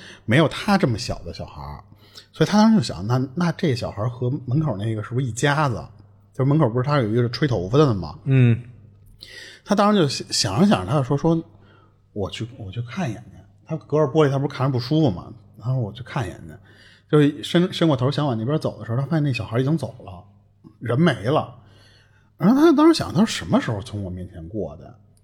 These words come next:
Speaker 1: 我可是一进门的第一个浴头，他要是想冲完了出去，那他肯定得路过我呀。可是他当时也没多想，他就觉得说，哎，就看错了，脑子里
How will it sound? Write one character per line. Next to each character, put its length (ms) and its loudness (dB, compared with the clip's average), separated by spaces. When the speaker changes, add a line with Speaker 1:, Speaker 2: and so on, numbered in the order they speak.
Speaker 1:
我 240 4
可 160 -2
是 240 -2
一 180 -2
进 200 2
门 380 0
的 120 4
第 200 -6
一 160 2
个 220 -2
浴 180 -4
头， 440 -6
他 160 0
要 160 6
是 60 -2
想 200 -4
冲 220 2
完 120 6
了 80 4
出 260 0
去， 80 2
那 200 2
他 80 0
肯 140 -2
定 100 0
得 80 2
路 220 0
过 240 2
我 200 -8
呀。 220 -16
可 100 -2
是 60 0
他 60 2
当 160 4
时 60 6
也 60 2
没 120 0
多 120 4
想， 160 -4
他 200 -4
就 80 2
觉 60 2
得 60 2
说， 100 0
哎， 180 -6
就 200 -6
看 180 0
错 220 6
了， 120 -10
脑 200 -6
子 60 2
里 280 2